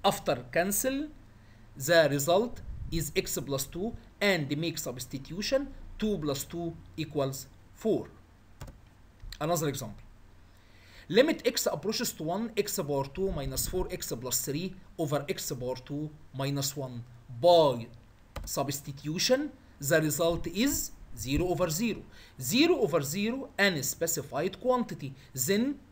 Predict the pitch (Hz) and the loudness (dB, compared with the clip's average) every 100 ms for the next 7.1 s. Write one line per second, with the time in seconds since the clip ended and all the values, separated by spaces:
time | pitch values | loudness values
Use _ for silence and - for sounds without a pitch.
0 | - 147 175 156 156 165 - 131 151 147 | -8 -2 0 2 2 0 -2 -2 -2 -4
1 | 131 127 139 123 123 147 196 277 277 - | -8 -8 -6 -6 -4 -2 0 -2 -4 -8
2 | - 220 202 143 160 165 180 180 151 147 | -6 -2 0 0 4 6 4 -2 -6 -4
3 | 139 139 165 170 233 220 147 131 - - | -2 0 0 4 6 6 2 -6 -10 -20
4 | - - 185 240 - 180 180 196 165 - | -20 -2 8 8 8 2 0 0 -2 -2
5 | 160 151 143 151 139 151 147 - 147 156 | 0 0 2 0 0 -2 -4 -2 0 2
6 | 165 170 - 135 - 143 131 120 170 208 | 2 2 0 -6 -6 -6 -6 -2 -2 0
7 | 277 | -2